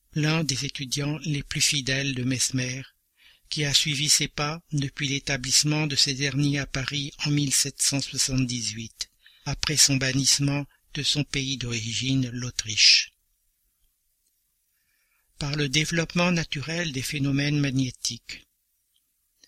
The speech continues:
Le dix-huitième siècle a été témoin des deux cents chirurgies pratiquées par John Elliotson en Angleterre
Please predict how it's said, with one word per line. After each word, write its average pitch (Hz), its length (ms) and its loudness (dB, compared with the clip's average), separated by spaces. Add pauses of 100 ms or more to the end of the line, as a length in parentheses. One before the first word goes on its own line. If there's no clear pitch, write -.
(260)
Le 156 140 2
dix-huitième 165 640 2
siècle 160 420 4
a 147 60 -2
été 143 260 -4
témoin 151 560 0 (120)
des 139 200 -2
deux 151 180 0
cents 165 320 4
chirurgies 147 640 4
pratiquées 151 760 -4 (360)
par 135 240 -6
John 139 440 2
Elliotson 135 840 -2 (120)
en 139 140 0
Angleterre 127 680 -6